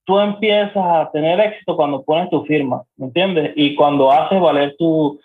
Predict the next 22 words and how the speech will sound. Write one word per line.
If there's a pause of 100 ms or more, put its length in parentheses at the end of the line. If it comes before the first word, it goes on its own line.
(220)
tu
trabajo.
Ahí, (160)
a
mí
me
gusta
mucho
ese
ejemplo (260)
porque, (220)
porque (640)
a (400)
muchos
les
podrá
gustar
su
música,
a
otros
no,